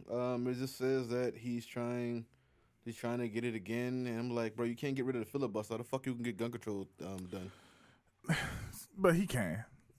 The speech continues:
Speaker 2: because you know what? That's something that's really important to him for real. Just like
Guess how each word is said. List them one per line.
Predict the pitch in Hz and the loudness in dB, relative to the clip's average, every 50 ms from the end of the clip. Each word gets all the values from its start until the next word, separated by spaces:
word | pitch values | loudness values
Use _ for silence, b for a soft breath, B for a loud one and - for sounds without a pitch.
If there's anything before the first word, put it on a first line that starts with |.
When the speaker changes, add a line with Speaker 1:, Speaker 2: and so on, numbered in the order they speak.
| - - 143 | -8 0 2
Speaker 2:
because | 135 127 - 143 131 123 117 113 117 | 2 4 6 6 6 6 6 4 4
you | 127 123 | 0 4
know | 127 123 123 | 4 6 6
what? | 127 135 147 - - _ _ _ _ _ _ _ - | 8 8 6 6 2 _ _ _ _ _ _ _ -10
That's | - 120 120 131 131 131 - | -6 -2 2 4 4 4 2
something | - 156 143 135 139 143 127 | 2 2 0 2 2 2 4
that's | 127 120 113 110 | 6 4 6 6
really | 113 117 117 120 120 | 6 6 8 8 6
important | 113 110 107 123 110 95 113 110 | 4 4 4 4 4 4 4 0
to | 113 110 | -2 0
him | 113 110 104 | 0 -2 -2
for | 104 - 104 120 131 | -2 0 2 2 2
real. | - - - - - b b b b b b b b b b b b b b b b b b | 2 0 -4 -14 -20 b b b b b b b b b b b b b b b b b b
Just | - - 110 107 113 | -4 -4 -2 0 2
like | 120 113 113 113 107 98 - | 2 4 4 4 4 2 0